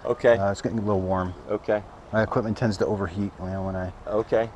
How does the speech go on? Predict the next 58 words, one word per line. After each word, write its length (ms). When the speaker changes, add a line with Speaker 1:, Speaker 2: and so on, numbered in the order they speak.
Speaker 2:
when 100
Speaker 1:
All 100
Speaker 2:
I 40
Speaker 1:
right, 140
Speaker 2:
do 80
it, 60
Speaker 1:
all 100
Speaker 2:
but 40
Speaker 1:
right. 220
So 160
Speaker 2:
yeah. 60
Speaker 1:
how 120
long 160
does 80
this 160
thing 160
take? 240
Speaker 2:
Five. 300
I 60
time 200
it 60
for 140
five 180
minutes. 440
Speaker 1:
Okay, 160
all 80
right. 180
Let's 160
do 140
it. 100
Speaker 2:
Oh, 160
okay. 180
Speaker 1:
Give 60
Speaker 2:
Cool. 100
Speaker 1:
you, 120
I'll 120
give 160
you 60
a 40
hand. 200
Speaker 2:
Would 120
you 60
be 80
willing 180
to 60
let 120
me 60
record 360
it 120
as 120
well? 180
Speaker 1:
Uh, 920
sure. 400
Speaker 2:
Okay. 180
Speaker 1:
Yeah. 120
What's 180
this 140
about? 460